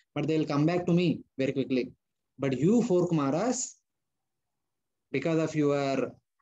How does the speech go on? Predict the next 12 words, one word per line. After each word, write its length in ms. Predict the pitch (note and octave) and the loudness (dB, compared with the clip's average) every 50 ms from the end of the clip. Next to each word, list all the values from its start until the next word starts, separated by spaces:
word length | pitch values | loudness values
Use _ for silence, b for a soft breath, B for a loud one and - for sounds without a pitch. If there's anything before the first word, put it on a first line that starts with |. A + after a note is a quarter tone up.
| _ _ _ | _ _ _
unexpected 580 | D3 D#3 E3 F3+ F3 - - G3 - - G3 F3+ | -2 0 0 0 -2 -2 -4 -4 -2 0 0 0
anger 420 | D#3 D3 D#3 E3 E3+ F3+ F3+ E3+ | 0 2 2 2 2 4 2 0
towards 340 | F3 E3+ D#3+ E3 D#3+ D3+ - | 2 2 2 2 0 0 -2
my 200 | D#3+ D3+ D#3 D#3+ | -2 0 0 0
devotees, 420 | D#3+ D#3+ D#3 D#3+ D#3+ D3+ D#3 C3+ | 2 2 2 2 2 0 -2 -2
my 100 | D3+ D3+ | 0 0
intimate 360 | C#3 C#3 C#3 C#3 C#3 D3+ C#3+ C3+ | 0 0 0 0 0 -2 -2 -2
associates, 720 | C3 C3 B2+ - C3+ C#3 D3+ G3+ B3+ C4 - - - _ _ _ _ _ _ _ _ _ _ _ - - - _ _ _ _ _ _ _ _ _ _ _ _ _ _ _ _ _ _ _ _ _ _ _ _ _ _ _ _ _ _ _ _ _ _ _ _ _ _ _ _ _ _ _ _ _ _ _ _ _ _ _ _ _ _ _ _ _ _ _ _ | -4 -4 -6 -4 -2 0 0 0 0 -2 -4 -8 -10 _ _ _ _ _ _ _ _ _ _ _ -20 -20 -20 _ _ _ _ _ _ _ _ _ _ _ _ _ _ _ _ _ _ _ _ _ _ _ _ _ _ _ _ _ _ _ _ _ _ _ _ _ _ _ _ _ _ _ _ _ _ _ _ _ _ _ _ _ _ _ _ _ _ _ _
will 500 | - B2 C#3 C#3+ C3+ C3 C#3+ F#3 B3 A#3+ A3+ - _ _ _ _ _ _ | -4 -2 0 2 4 4 4 4 2 0 -2 -8 _ _ _ _ _ _
have 400 | - - D3+ D3 C#3+ D#3 E3+ E3+ C#3 - - _ _ _ _ | -10 -6 -4 -2 0 0 2 0 0 -2 -4 _ _ _ _
only 280 | D3 C#3 C#3 C#3+ D3 D#3 | 2 2 4 4 2 2
Shantarati. 680 | D3+ - B2+ A#2 A#2+ B2 C#3+ C3+ C3 B2 B2+ B2 A#2 | 0 -2 -4 -2 -2 -2 -2 -2 -2 -2 -4 -6 -8